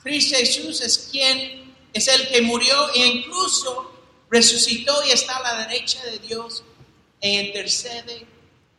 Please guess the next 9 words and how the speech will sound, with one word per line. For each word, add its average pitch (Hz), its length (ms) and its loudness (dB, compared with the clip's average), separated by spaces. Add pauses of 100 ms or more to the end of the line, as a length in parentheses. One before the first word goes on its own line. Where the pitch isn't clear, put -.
(100)
por 208 640 0 (580)
nosotros". - 400 -12 (1200)
Hay - 100 -6
que 320 80 4
entender 277 400 0
algo. 240 400 2 (1300)
Jesús, 311 840 2 (680)
al 233 260 4
resucitar 240 1120 2